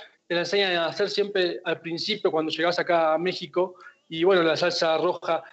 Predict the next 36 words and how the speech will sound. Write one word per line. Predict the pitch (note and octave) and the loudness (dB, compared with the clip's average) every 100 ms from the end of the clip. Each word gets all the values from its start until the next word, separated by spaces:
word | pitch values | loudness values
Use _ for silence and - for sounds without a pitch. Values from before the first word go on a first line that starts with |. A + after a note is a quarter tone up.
| - - | -20 -8
lleva, | - E3 E3 D#3 D#3+ | -2 2 2 2 -2
eh, | E3 D3+ D3 C#3+ - | -6 -4 -2 -4 -2
cuatro | F#3+ G3 F#3+ | 2 4 2
jitomates, | - E3+ G3+ B3 C4+ B3+ A#3+ - - _ _ - | 0 2 4 4 2 2 2 0 -12 _ _ -10
que | D#3 | -4
bueno, | D#3+ D#3 | -2 -4
en | E3+ | -6
Argentina | C#3+ D3+ E3 | -6 -2 2
le | E3 | 4
decimos | D3+ F3 F3 | 4 2 0
tomate, | - F3+ A#3+ A#3 G#3+ | 0 0 0 0 -4
sería | - E3 E3+ | -4 -6 -6
el | |
tomate | E3+ E3 F3+ F3+ E3+ | -4 -6 -4 -2 0
rojo, | F3 D#3 G3+ G#3 - _ _ _ _ | 0 0 -2 -4 -8 _ _ _ _
le | - D#3 | -4 -2
podemos | F3 F#3 | 0 -2
poner | F#3 F3 F#3 | 0 0 0
dos | F3 F#3 | 0 -4
chiles, | F#3 G#3+ G3 F3+ E3+ - _ _ _ | -2 0 2 2 0 -6 _ _ _
que | - | -2
decía | D#3+ D#3 F#3+ F3+ | 0 2 2 2
el | |
chile | F3 G3+ F3+ | 2 0 2
guajillo, | D#3+ D#3+ B3 C4 - B3 B3 B3 - _ _ _ - | 2 0 0 2 2 2 2 -4 -14 _ _ _ -12
le | D#3+ | -8
podemos | C#3+ F3+ - | 0 0 0
poner | F3 F3 | 2 2
un | F3 F3 | 2 2
diente | F3+ F3+ | 2 4
de | F#3 A#3+ | 4 4
ajo, | C4+ C4+ - A#3 A3+ A3+ - _ _ _ _ - | 4 0 -2 -2 -2 -4 -16 _ _ _ _ -6
eh, | F3 E3 D#3+ D#3+ D#3 D#3+ D#3 D#3 D#3 | 0 2 4 4 4 4 4 2 0
le | D#3 | -2
podemos | D#3+ F3+ F#3 | 0 2 2
poner | F3 F3 F#3 | 0 2 2